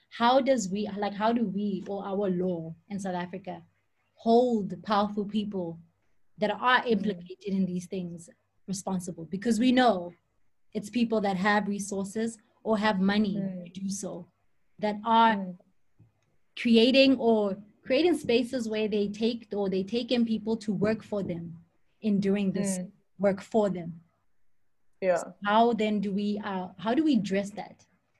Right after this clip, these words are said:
Speaker 2: Yeah. I th-, you know, I think it's a bit more complicated than just addressing it, because most of the time, yes, officials get paid off,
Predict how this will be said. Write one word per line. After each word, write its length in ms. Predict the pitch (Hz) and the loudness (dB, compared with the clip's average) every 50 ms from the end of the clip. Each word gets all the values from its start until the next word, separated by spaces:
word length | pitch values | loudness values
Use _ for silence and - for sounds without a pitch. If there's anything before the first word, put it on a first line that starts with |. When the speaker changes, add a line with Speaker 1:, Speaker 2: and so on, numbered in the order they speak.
| _ _ _ _ _ _ _ _ _ _ _ _ _ - | _ _ _ _ _ _ _ _ _ _ _ _ _ -12
Speaker 2:
Yeah. 280 | 185 185 180 180 180 180 - - - - - - - - _ - | -8 -8 -6 -8 -8 -10 -16 -20 -20 -20 -20 -20 -20 -20 _ -2
I 100 | - 269 | 0 0
th-, 280 | 269 - - - 247 - - | 0 0 -4 -6 -6 -6 -4
you 100 | 240 247 | 0 2
know, 160 | 247 262 262 | 4 6 6
I 40 | 262 | 4
think 220 | 254 - 302 285 294 | 4 2 0 -2 -2
it's 160 | 294 - - | -2 0 2
a 60 | 277 | 4
bit 240 | 226 269 269 - - | 4 4 2 2 0
more 240 | 233 233 254 247 254 | 2 2 2 2 2
complicated 720 | - 254 247 233 254 254 - 254 233 226 226 220 208 214 | 0 -2 -2 -2 -2 -2 0 2 2 2 2 -2 -2 -4
than 240 | 208 202 196 196 196 | -4 -4 -2 -2 -2
just 540 | 202 196 190 190 - - - - - - - _ _ _ - _ _ _ _ _ _ _ - _ _ _ _ _ _ _ _ - 202 | -2 -2 -4 -4 -8 -16 -20 -20 -20 -20 -20 _ _ _ -20 _ _ _ _ _ _ _ -20 _ _ _ _ _ _ _ _ -2 0
addressing 540 | 202 190 - 196 196 208 202 - - 208 | 0 2 2 4 4 4 2 2 0 -2
it, 200 | 196 190 185 190 | 0 -2 -2 -2
because 480 | - 202 190 196 - 202 202 190 180 165 | -2 -4 -4 -2 0 0 0 0 0 0
most 360 | 196 190 196 214 220 220 - | 0 0 2 2 0 0 -2
of 80 | 247 240 | -2 0
the 120 | 233 214 | 0 0
time, 560 | 208 - 208 190 185 185 190 190 196 202 202 - _ _ _ - - | -2 -4 -4 -4 -2 -2 -2 -2 -2 -6 -8 -12 _ _ _ -14 -6
yes, 340 | 196 196 190 190 170 - - - | -2 0 0 0 0 -4 -4 -2
officials 520 | - 180 - - 214 - - 208 196 185 | -2 -2 0 -2 -2 0 0 -2 -2 -2
get 280 | - - 185 180 180 - | 0 0 0 0 0 -2
paid 240 | 202 185 175 175 175 | 0 2 2 2 4
off, 500 | 175 180 190 233 285 - - - - | 4 4 4 4 2 0 -2 -10 -18